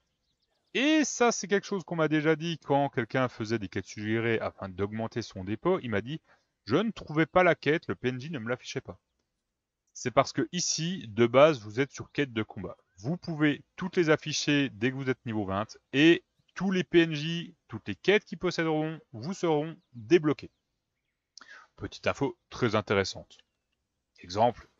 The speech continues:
il y a une quête de métier. Là,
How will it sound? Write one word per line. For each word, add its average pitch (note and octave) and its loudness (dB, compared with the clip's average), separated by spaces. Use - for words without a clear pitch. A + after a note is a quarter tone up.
il E2 -18
y F#2 -4
a - 0
une G2+ -4
quête G2+ -6
de F#2 -4
métier. B2 0
Là, G#2+ 6